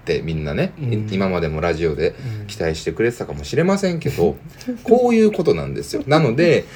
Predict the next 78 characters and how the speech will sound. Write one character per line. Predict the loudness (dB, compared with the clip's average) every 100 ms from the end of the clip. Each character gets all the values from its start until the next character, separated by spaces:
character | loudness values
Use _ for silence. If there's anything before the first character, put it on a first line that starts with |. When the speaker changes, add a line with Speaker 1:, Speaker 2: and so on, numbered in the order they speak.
| -20 -14 2
Speaker 1:
世 | 4 6
の |
中 | 4 4 4
で | 6 8 8 6 0 -12 -2
今 | 0 2
後 | 4
ね、 | 4 2 0 -4
お | 0
店 | 2 2 4 6 6
で | 4 2
も | 2
い | 2
い | 4
で | 2
す | 0
し、 | -6 -4 2
Speaker 2:
う | 6
ん。 | 6
Speaker 1:
道 | 6
歩 | 8 6
い | 6
て | -2
て |
も | -8 -4
い | -2
い |
ん |
で | 0 0
す | 0
け | 0
ど、 | 2 0 0
Speaker 2:
う |
ん。 | 0 0
Speaker 1:
「今 | 2 4 4 6
美 | 6
味 | 6
し | 2
く | -4 0 0 0
焼 | 2 4
い | 6
て | 6
る | 6
ん | 2
で」 | 0 -4 0
を | 2 2
聞 | 0 0
い |
た | 0
瞬 | 0 -4
間 | 0 -2
に | -2 2
ブ | 2
チ | 4 4
切 | 4
れ | 4
て | 2
大 | 0 0
丈 |
夫 | -4
で | -6
す。 | -2 6 6 6 6 6 4 -2
Speaker 2:
<laughs> | -6 -14 -16 -16 -18 -6
あ、 | -2
公 | 8 10
認 | 10 8
で | 4
す | 4
か、 | 0
こ | 2
れ |
は。 | 2
Speaker 1:
は | 0
い。 | -4 -16 -20 -20 -20 -8
九 | 4 6 8 6
十 | 4 0
八 | 2 -2 -2 4
パ |
ー | 6